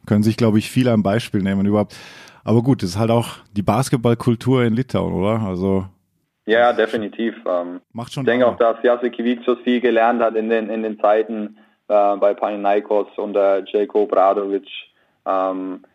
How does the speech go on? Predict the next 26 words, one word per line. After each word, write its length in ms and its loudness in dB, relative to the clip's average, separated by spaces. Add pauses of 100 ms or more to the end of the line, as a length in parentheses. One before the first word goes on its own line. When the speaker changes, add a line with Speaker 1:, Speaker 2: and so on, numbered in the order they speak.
(280)
Speaker 2:
und 160 -4
er 160 6
ist 80 -8
ja 320 2
ein 100 -8
extrem 420 -4
erfahrener 460 2
Spieler 400 0
und 100 -2
er 60 0
probiert 340 -2
es 120 0
natürlich 400 -2
in 140 -6
seiner 300 0
Art 180 4
und 120 -6
Weise 320 2
an 100 -4
die, 240 -4
an 160 -6
die 60 -8
jungen 260 -4
Spieler 340 0
weiterzugeben. 920 0 (320)
Ähm, 540 -2